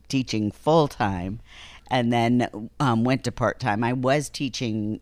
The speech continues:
at the Medford campus, and so I was commuting d-, out two thirty-eight the whole time, and, and that's, it's a nasty road. I mean, it just,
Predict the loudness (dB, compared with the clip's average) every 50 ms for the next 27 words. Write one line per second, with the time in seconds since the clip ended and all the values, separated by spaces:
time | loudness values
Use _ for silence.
0 | -4 -4 -4 -4 -2 -2 0 2 2 0 0 -4 -8 -8 -8 -10 -8 -6 -6 -6
1 | -6 -6 -6 -8 -8 -8 -10 -10 -10 -6 -2 -2 0 0 -2 -4 -6 -10 -8 -6
2 | -4 0 2 2 2 2 0 0 -2 -2 -4 -6 -8 -14 -20 -20 -20 -20 -20 -20
3 | -14 -6 -4 -4 -2 0 2 2 2 2 -2 -4 -6 -4 -4 -4 -4 -6 -4 -4
4 | -4 -4 -4 -4 -4 -6 -10 -12 -12 -12 -8 -6 -6 -6 -6 -8 -8 -8 -6 -6
5 | -4 -4 -4 -4 -4 -6 -6 -6 -4 -2 0 -2 -2 -2 -6 -12 -14 -14 -14 -20
6 | -20 -18 -8 -2 -2 0 0 0 0 0 0 -2 -4 -4 -6 -10 -10 -10 -8 -10
7 | -10 -10 -10 -10 -10 -10 -10 -10 -4 -2 0 0 2 2 0 -2 -2 -2 -4 -4
8 | -4 -4 -6 -12